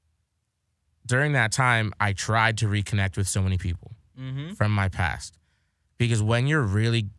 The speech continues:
Speaker 1: going to get it, when you're really gonna fucking do it, and you're gonna just, you know, send it, full send, sometimes you have to turn your back on, on certain people, you know? Sometimes you gotta make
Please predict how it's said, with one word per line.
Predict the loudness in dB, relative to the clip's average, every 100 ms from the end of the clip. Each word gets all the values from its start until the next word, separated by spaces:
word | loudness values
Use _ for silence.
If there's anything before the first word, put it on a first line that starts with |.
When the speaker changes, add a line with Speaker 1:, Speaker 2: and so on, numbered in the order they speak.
| _
Speaker 1:
going | 0 2
to | 0
get | 2 0
it, | 0
when | 0 2
you're | 0
really | 2 0 2
gonna | 0 0 0
fucking | -2 0 0
do | 0 0
it, | 0 -2
and | -2
you're | 0 0
gonna | 0 0
just, | -2 -4 -4
you | 0
know, | 0
send | 0 -2 0 0
it, | -2
full | -2 -2
send, | 0 0 0 -2 -6 -18 _ _ _ _ _ _ _ _ _ _ _ _ _
sometimes | -2 0 2 0 2 2
you | 4
have | 2 2
to | -2
turn | 0 0 0
your | 0
back | 0 0 0
on, | -2 -2
on | -2 -2
certain | 0 -2 0
people, | -2 -4 -6 -8 -12 -4
you | -2
know? | 0 0
Sometimes | -2 0 0 0
you |
gotta | 0 2
make | 0 -2